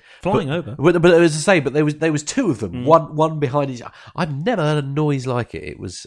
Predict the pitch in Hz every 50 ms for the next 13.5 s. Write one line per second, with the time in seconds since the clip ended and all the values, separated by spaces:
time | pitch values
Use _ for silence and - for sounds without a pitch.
0 | _ - - 151 - - - - 123 101 90 85 78 - 92 98 104 113 117 110
1 | 104 - - _ _ - 120 135 - 131 127 123 - 104 139 - - 147 147 123
2 | 104 - - - 135 135 - - - - - 262 277 220 160 135 139 160 214 240
3 | 254 214 143 113 98 85 95 - - 196 175 165 156 - 151 156 143 131 123 135
4 | 123 110 107 110 120 147 202 233 214 165 123 107 98 92 87 90 87 80 76 73
5 | _ _ _ _ _ _ _ - - 120 - - 113 104 - - 123 - - 147
6 | 180 202 190 151 - - - 135 131 - 131 - - 113 107 - - 135 117 -
7 | - 80 - 95 _ _ - - - _ - - - - 107 107 101 98 104 101
8 | 92 73 - - 113 113 - - - 107 85 - - - - 151 151 131 - -
9 | - 104 98 98 120 113 110 95 78 - - - 127 120 101 87 73 67 80 _
10 | _ _ - _ _ _ _ - 82 120 151 101 85 82 95 98 87 82 - 90
11 | 87 90 92 90 95 85 76 76 104 95 90 87 - 95 87 - - - 139 113
12 | 113 - - 107 98 87 90 98 95 - - - 151 143 120 117 117 113 120 110
13 | 113 110 104 107 - - - 131 98